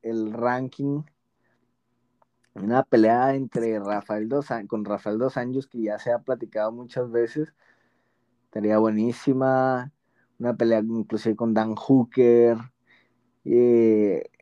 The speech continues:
hasta que le pu-, o un Michael Chandler, eh,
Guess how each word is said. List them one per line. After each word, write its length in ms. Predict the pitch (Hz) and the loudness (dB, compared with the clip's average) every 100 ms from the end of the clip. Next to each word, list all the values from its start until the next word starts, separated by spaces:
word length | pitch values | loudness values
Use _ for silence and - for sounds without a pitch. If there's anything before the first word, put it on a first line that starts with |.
| _ _ _ - | _ _ _ -10
hasta 440 | 104 107 - 110 | -2 -2 -2 -2
que 140 | 101 107 | 0 0
le 160 | 107 | 0
pu-, 220 | 92 104 - | -4 -8 -6
o 280 | 117 110 110 | 0 4 4
un 480 | 120 131 139 143 | 2 4 4 4
Michael 420 | 139 131 - 151 147 | 4 4 4 0 0
Chandler, 540 | - 120 135 156 160 160 | -2 0 4 4 4 4
eh, 300 | 123 110 | 4 2